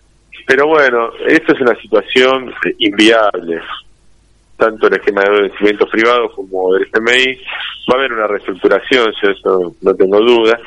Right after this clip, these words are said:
El tema es, eh, cómo se negocia, ¿no? Y algunos sectores esperaban, bueno, una negociación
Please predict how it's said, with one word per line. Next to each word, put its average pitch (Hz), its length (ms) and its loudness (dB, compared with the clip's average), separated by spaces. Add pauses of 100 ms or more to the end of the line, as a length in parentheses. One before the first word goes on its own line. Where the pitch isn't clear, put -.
(560)
El 98 240 -4
tema 127 340 0
es, 117 240 0 (1040)
eh, 92 200 4
cómo 104 280 0
se 92 100 -2
negocia, 98 600 0
¿no? 110 240 2 (380)
Y 90 420 6 (500)
algunos 110 400 -2
sectores 120 420 0
esperaban, 104 440 0
bueno, 104 320 -2
una 98 140 -4
negociación 98 800 -2